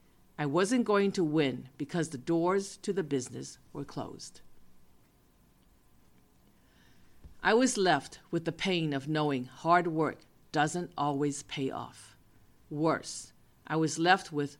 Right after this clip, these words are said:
hopelessness. My future didn't look bright. Would I ever try to do another business knowing that my efforts would not necessarily produce the results, the desired results? Would I ever attempt a new venture knowing that my persistence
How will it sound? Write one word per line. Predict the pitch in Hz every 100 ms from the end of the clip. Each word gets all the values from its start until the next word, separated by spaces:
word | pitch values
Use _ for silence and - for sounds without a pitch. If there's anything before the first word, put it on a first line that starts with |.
| _ _
hopelessness. | - - 165 160 127 - 107 - - - _ - _ _ _ _
My | 151 165
future | 165 220 220 240
didn't | 185 180 135 165
look | 151 151
bright. | 143 123 - - - _ _ _ _ -
Would | 165 170
I | 165
ever | - 208 254
try | - 202
to | 185
do | 139 160
another | 139 143 175
business | 143 147 143 156 -
knowing | 143 139 160
that | 165 147
my | 139 127
efforts | 147 147 185 185
would | 143 113 - _ -
not | 147 160 -
necessarily | 156 151 151 - 120 - 156 160 196
produce | 220 - 120 151 185 220
the | - 135
results, | 123 117 - 131 170 - - - _ _ -
the | 135
desired | 147 123 143 127 170 220
results? | 240 247 294 330 - - _ _ _ _ - - - _ _
Would | - 220
I | 240
ever | 247 175 247 202
attempt | 143 - 247 233 233
a | 220
new | 202 214 262 262
venture | 180 147 - 139
knowing | 143 156 180 247 233 147
that | 139 147
my | 156 147
persistence | - 185 - 269 277 - 131 - -